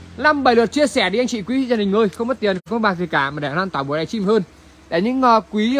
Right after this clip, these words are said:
cô bác nào mà đang có nhu cầu tìm đến những dòng xe cũ từ bốn đến bảy chỗ đã qua sử dụng này thì đến với em nhá. Vâng, cháu Nguyễn Quang Đạt, cháu một thời đã xa, cháu Trần Thị Thu Hằng, cháu Khúc Văn Công.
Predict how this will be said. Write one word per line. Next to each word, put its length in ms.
cô 80
bác 180
nào 240
mà 60
đang 180
có 100
nhu 140
cầu 360
tìm 200
đến 120
những 100
dòng 140
xe 280
cũ 380
từ 140
bốn 220
đến 140
bảy 140
chỗ 180
đã 200
qua 160
sử 40
dụng 160
này 120
thì 100
đến 140
với 80
em 140
nhá. 200
Vâng, 140
cháu 100
Nguyễn 180
Quang 220
Đạt, 260
cháu 120
một 180
thời 140
đã 100
xa, 480
cháu 140
Trần 100
Thị 60
Thu 100
Hằng, 240
cháu 120
Khúc 120
Văn 160
Công. 220